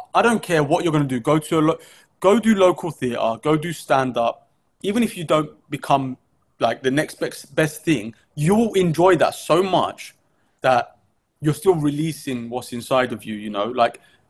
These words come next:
I'm sure you know the feeling. I'm such a creative that, like, I'm writing shit,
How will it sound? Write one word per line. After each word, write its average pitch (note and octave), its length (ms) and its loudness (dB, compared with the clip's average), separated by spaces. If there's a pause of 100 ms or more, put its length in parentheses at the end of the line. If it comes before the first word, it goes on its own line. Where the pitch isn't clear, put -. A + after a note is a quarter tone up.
(580)
I'm D#3 120 2
sure E3 240 2
you D#3 220 2
know D3+ 160 2
the B2+ 100 -4
feeling. B2+ 380 -2
I'm C#3+ 100 0
such G3 240 -4
a - 40 -8
creative D#3+ 560 -2
that, A#2 180 0
like, A2+ 300 -2 (800)
I'm E3 200 2
writing E3+ 380 2
shit, - 340 -14